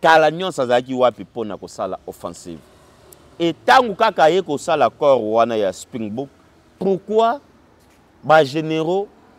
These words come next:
mosusu ekomi o te, o gouverneur militaire ba corrompre, e o boye na boye, e babengi ye boye.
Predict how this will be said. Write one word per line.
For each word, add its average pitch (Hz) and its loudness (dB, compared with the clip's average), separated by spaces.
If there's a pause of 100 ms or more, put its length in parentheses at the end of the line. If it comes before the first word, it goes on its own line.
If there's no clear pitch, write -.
(140)
mosusu 143 -8 (1000)
ekomi 185 -2
o 185 -2
te, 196 -2 (380)
o 143 -4
gouverneur 165 2
militaire 175 -2
ba 165 0
corrompre, 180 -6
e 117 -4
o 202 2
boye 196 2
na 196 -6
boye, 185 -4
e 196 4
babengi 214 -2
ye 220 0
boye. 175 -4